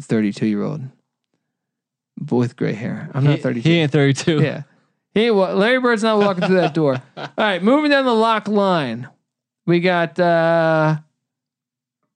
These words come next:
Speaker 1: where's our next lock? It's coming from N C Nick.
Speaker 2: No,
Speaker 1: Who's
Speaker 2: no, no, no, it's not. It's coming from you.
Speaker 1: Really? Oh, of course. I can't believe you got <laughs> Patty C took Boise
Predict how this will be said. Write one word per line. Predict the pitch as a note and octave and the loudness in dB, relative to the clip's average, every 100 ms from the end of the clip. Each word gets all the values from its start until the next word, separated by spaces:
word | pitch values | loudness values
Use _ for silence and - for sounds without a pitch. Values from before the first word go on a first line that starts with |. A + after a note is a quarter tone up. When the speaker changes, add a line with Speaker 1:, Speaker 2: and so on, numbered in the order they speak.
| _ - | _ -2
Speaker 1:
where's | C#3+ D3+ | 0 0
our | |
next | C#3 C3+ - | -2 -4 -2
lock? | C#3+ C#3 - - | 0 0 -4 -4
It's | D3+ | -4
coming | - C4+ C#4+ | 0 0 2
from | B3+ C4 | 0 0
N | C#4 | 0
C | - C#4 | 0 2
Nick. | B3 B3+ C4+ G3+ - - _ _ _ _ | 4 4 2 -2 -10 -20 _ _ _ _
Speaker 2:
No, | A2+ A#2+ | -6 0
Speaker 1:
Who's | C3+ A3 | 4 4
Speaker 2:
no, | E3 D3+ | 2 0
no, | C#3+ C#3+ D3+ | -2 0 0
no, | B2+ D3+ | 0 -2
it's | D#3 | -2
not. | A#2 A2+ | -2 -2
It's | A#2 | -2
coming | C#3+ C3 | -2 -2
from | A#2 | -2
you. | A2+ D#3 D3+ - _ _ _ - | 0 0 -2 -10 _ _ _ -6
Speaker 1:
Really? | B2 C3 G#3+ A3 - | -2 2 2 0 -2
Oh, | E3+ G#3+ C4 C4 B3+ G3 D3+ A#2+ A#2 | 0 0 0 0 2 0 0 -4 -6
of | - D3+ | -8 -6
course. | - D4 C3+ - - | -2 -2 -2 -6 -8
I | F3+ | -6
can't | F#3+ D#4 D#4+ | -4 -4 0
believe | G#3 | 0
you | F3 F#3+ | 2 2
got | F#3+ - - G#4+ G#4 G#4 _ _ | 0 -2 -4 -2 -2 -4 _ _
<laughs> | _ _ | _ _
Patty | - G4+ F#4+ F#4+ | -4 -2 2 2
C | - D4+ | 2 -2
took | - D4+ D4+ - | 0 -2 -2 0
Boise | D#4 C#4+ C#4+ C4 | 2 2 -2 -6